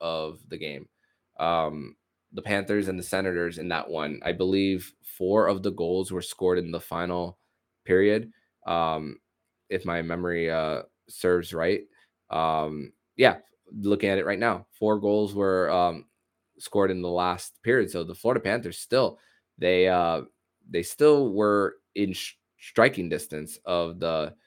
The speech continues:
of the Senators right after the second period. But of course, the Senators just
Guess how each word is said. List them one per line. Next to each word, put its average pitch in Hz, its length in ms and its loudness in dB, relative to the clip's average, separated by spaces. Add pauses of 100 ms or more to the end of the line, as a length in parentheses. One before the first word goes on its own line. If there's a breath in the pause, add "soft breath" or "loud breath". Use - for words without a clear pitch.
(1040)
of 90 120 0
the - 80 -2
Senators 92 680 0 (640)
right 95 280 2
after 92 280 -4
the 90 80 -4
second 87 260 -6
period. 110 200 0
But - 100 -6
of - 100 -10
course, 92 400 -2 (260)
the 90 260 -2
Senators 95 560 -2
just - 300 -10